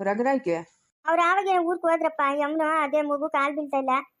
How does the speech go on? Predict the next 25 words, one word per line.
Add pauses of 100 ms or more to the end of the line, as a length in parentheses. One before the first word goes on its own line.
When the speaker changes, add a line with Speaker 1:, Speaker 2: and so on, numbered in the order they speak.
(240)
Speaker 2:
ಸಾವಿತ್ರಿನೇ
ಕುಡಿಸ್ತಾಳೆ
ಮಗು
ಕಾಲು.
Speaker 1:
ಅಯ್ಯೋ,
ಯಾಕಂತತ್ಗೆ? (280)
ದಾಪನ್
ದೇವಸ್ಥಾನಕ್ಕೆ
ಹೋಗ್ಬಿಟ್
ಬರ್ತಾನೆ? (460)
Speaker 2:
ಹೋಗ್
ಬಂದ್ಲಪ್ಪ, (460)
ಹೋಗ್
ಬಂದ್ಲು. (720)
Speaker 1:
ಯಾಕಿರ್ಬೋದು, (520)
ಆ? (1120)
Speaker 2:
ಆಗ
ದೊಡ್ಡವನ್
ಬಂದ್ಮೇಲೆ
ಒಂದಷ್ಟು
ಕಳ್ಳೆಕಾಯಿನೂ, (600)
ಆ,
ಸೋರೆಕಾಯಿ
ಎಲ್ಲ (100)
ತರಿಸ್ಬಿಟ್ಟು